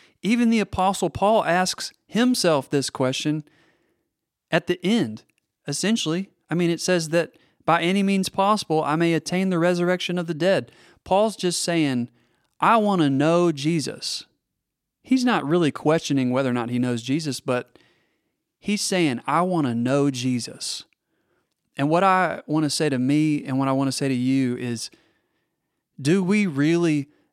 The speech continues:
know Jesus? Or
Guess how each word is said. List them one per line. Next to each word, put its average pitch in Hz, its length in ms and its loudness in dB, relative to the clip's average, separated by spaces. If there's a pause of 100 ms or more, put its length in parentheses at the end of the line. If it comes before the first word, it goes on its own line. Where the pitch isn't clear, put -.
know 131 800 2 (600)
Jesus? 127 720 -2 (1500)
Or 151 460 0